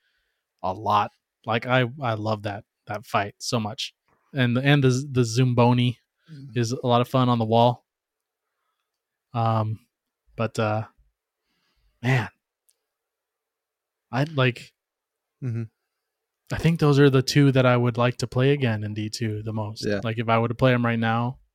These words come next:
Speaker 2: I think it's called The Descent on Deep Stone Crypt, where you go in and you're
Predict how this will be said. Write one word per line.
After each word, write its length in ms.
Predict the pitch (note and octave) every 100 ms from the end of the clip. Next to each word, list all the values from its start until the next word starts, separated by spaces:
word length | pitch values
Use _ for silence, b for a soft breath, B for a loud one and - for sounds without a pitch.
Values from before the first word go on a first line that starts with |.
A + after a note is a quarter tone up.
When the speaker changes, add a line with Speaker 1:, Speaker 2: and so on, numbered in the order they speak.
| _ _ _ _ _ _ _ _ _ _ _ _ _ b b b b
Speaker 2:
I 140 | A2+ B2+
think 260 | - G3+
it's 160 | D#4 -
called 400 | - C#3 C3 A2+
The 100 | A#2+
Descent 640 | A#2 A2 - A#2 - - - _
on 100 | A#2
Deep 180 | A#2 B2
Stone 200 | - A#2+
Crypt, 260 | - B2 B2
where 100 | A2+
you 140 | G#2
go 300 | G#2+ A2+ A2
in 200 | G#2+ G2+ -
and 180 | G#2+ G#2
you're 260 | G2+ G2